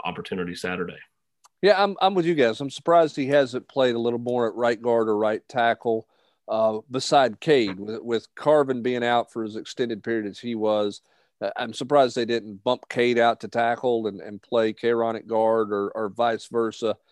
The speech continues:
Speaker 2: uh, when, when Darnell Wright was ha-, having some moments where he didn't play particularly well. Um,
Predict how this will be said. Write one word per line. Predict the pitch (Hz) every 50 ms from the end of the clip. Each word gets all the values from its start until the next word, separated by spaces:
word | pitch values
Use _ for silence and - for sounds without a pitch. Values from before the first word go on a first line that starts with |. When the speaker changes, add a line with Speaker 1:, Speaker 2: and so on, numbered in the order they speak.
| _ _ _ _ _
Speaker 2:
uh, | - 104 104 104 101
when, | 101 104 113 113
when | 101 107 110 113 107 104 98 -
Darnell | - 117 117 117 117 110 107
Wright | 110 110 107 107 104 - -
was | 123 113 107 104 101 - - _
ha-, | 120 113
having | 110 90 120 117 113 110
some | - - 104
moments | 104 107 107 104 104 95 - -
where | 110 110
he | 113
didn't | 110 110 104 - 101
play | - 110 117 113 110
particularly | - - 92 - 104 92 - 92 95 95 95
well. | 98 98 95 95 90 - - -
Um, | 104 104 101 98 98 95